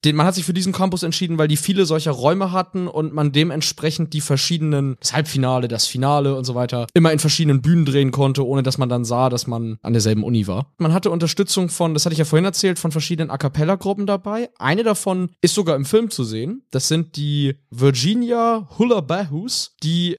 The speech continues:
in dem Buch erwähnt werden, auf dem der Film basiert, und die auftauchen bei den Finals und The Final Countdown singen, als die Szene losgeht. Da haben sie also sogar noch eine Reminiszenz an das Buch eingebaut.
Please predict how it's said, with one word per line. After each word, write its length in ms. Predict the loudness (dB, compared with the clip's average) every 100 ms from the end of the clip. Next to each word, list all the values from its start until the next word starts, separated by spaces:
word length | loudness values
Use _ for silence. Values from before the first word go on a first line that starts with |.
| 0
in 120 | 4
dem 200 | 4 4
Buch 180 | 0 2
erwähnt 380 | 0 2 0
werden, 240 | -2 -4 -4
auf 80 | -4
dem 140 | -2
der 100 | -2
Film 240 | 0 -2
basiert, 560 | 0 -2 -2 -4 -4 -6 2
und 380 | 4 4 2
die 320 | -2 -2 -2 2
auftauchen 520 | 2 2 2 0 2
bei 120 | 0
den 100 | 0
Finals 500 | 0 0 2 2 0
und 340 | -2 -4 -6 -4
The 60 | -4
Final 340 | 0 2 2
Countdown 540 | 2 0 2 0 0 -4
singen, 360 | -4 -6 -8
als 180 | -10 -8
die 80 | -6
Szene 280 | -4 -6 -8
losgeht. 480 | -8 -8 -8 -10
Da 60 | -8
haben 120 | -6
sie 120 | -4
also 180 | -4 -4
sogar 260 | -4 -4 -4
noch 200 | -4 -6
eine 240 | -8 -8 0
Reminiszenz 800 | 2 4 2 0 0 0 -2 -4
an 220 | -4 -6
das 200 | -4 -6
Buch 240 | -6 -10
eingebaut. 560 | -10 -14 -14 -18 -20 -20